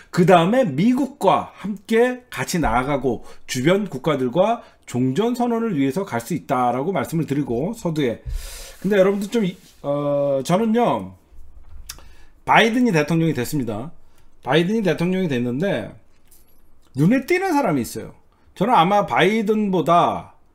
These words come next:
어, 카말라 해리스가 그 역대 그 어떤 미국의 부통령보다도 주목을 받을 것 같아요.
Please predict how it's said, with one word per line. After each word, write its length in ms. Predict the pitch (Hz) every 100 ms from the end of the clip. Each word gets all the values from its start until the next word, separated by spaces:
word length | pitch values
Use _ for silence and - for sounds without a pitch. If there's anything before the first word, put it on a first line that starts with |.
| _ _ -
어, 640 | 113 110 107 101 95 92 92
카말라 520 | - 269 277 262 240
해리스가 1300 | 214 247 247 226 - 180 185 170 160 139 139 247 - - - -
그 260 | - 135 123
역대 640 | 151 - - 233 127 90 - - -
그 180 | - 226
어떤 520 | 202 143 - 240 240
미국의 640 | 147 180 196 196 214 226 -
부통령보다도 1120 | 147 175 233 254 247 226 196 180 170 190 214
주목을 400 | 214 147 180 247
받을 240 | 208 127 127
것 120 | 117
같아요. 380 | 101 - 92